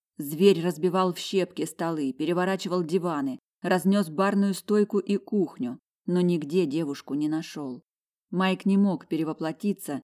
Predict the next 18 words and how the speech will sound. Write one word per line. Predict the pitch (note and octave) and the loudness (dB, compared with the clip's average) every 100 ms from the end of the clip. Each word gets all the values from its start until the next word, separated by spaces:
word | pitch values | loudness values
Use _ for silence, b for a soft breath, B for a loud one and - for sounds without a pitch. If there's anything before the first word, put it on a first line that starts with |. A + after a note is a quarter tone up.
| _ - | _ -4
и | F3+ | -4
спросить | F3 F#3 F#3+ G#3+ - | -2 -6 -2 -4 -2
хотя | D#3 F3 | -6 -4
бы | E3 E3+ | -2 -2
у | |
Киры, | E3 G3 G3 D3 | -2 0 0 0
где | C#3 F3 | -2 -4
Света, | E3+ F3 F3 B2+ | -2 -2 -2 -4
куда | B2+ F#3 G3+ | -6 -2 0
ее | F3+ E3 | 0 0
дел | D#3+ G3+ E3 | 2 2 2
этот | C#3+ D3+ | -2 -8
шведский | - F#3+ F3+ - | -2 -2 -2 -4
труп. | C#3 F#3+ F3+ - _ _ _ _ _ | -2 0 0 0 _ _ _ _ _
Зверь | C#3 D3+ E3 D3+ | -6 -2 0 0
медленно, | D#3+ E3+ C3+ C#3 | -2 -4 -4 -2
но | C#3 C#3+ | -2 -2
верно | D#3+ E3 C#3+ | -4 -4 -4